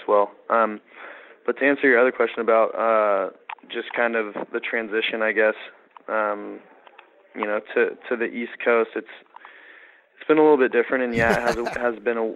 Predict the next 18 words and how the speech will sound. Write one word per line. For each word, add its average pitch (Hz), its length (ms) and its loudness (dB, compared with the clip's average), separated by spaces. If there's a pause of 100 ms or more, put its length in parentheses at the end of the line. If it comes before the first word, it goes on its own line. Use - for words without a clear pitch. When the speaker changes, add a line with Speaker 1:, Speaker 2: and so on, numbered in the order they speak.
(140)
Speaker 1:
whirlwind, 117 440 2
you 113 60 -6
know, 110 120 0
ever 113 240 0
since 113 160 -10
I 110 60 4
was 110 140 0
drafted, 107 460 0
and, 107 340 -6
you 110 120 -8
know, 101 120 -4
after 104 280 -2
mini 110 240 -4
camp 110 280 -6
and 107 120 -4
all 104 140 0
that. 107 280 2
But 110 240 2